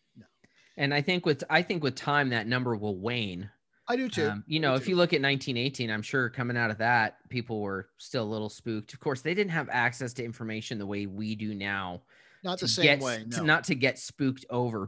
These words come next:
Speaker 2: but
Speaker 1: Oh, but misinformation was out there then.
Speaker 2: Oh, I'm sure.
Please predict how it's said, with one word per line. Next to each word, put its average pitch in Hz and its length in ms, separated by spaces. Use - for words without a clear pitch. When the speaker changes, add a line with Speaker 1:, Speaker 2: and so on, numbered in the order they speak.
Speaker 2:
but 113 300
Speaker 1:
Oh, 185 100
but 156 160
misinformation 196 720
was 127 140
out 113 180
there 107 160
then. 98 240
Speaker 2:
Oh, 143 200
I'm 123 140
sure. 139 340